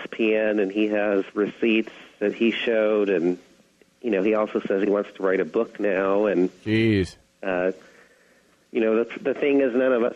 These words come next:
Speaker 1: really know for sure what information he has or how legitimate it is. So it's k-, kinda similar to the Reggie Bush case.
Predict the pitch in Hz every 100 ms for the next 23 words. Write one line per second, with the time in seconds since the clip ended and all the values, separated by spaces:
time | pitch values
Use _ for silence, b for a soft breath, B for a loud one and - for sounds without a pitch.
0 | - 120 123 120 113 113 110 117 101 -
1 | 113 101 104 - - _ _ _ _ 120
2 | 113 117 110 107 110 - 98 104 101 107
3 | 98 107 104 101 98 101 107 104 104 -
4 | 110 104 98 87 85 87 92 95 - -
5 | - 104 95 87 107 - - _ 110 -
6 | - - - - 151 139 - 139 135 123
7 | 120 101 98 92 - - _ _ b b
8 | b b 117 127 113 117 98 127 - -
9 | - 117 107 104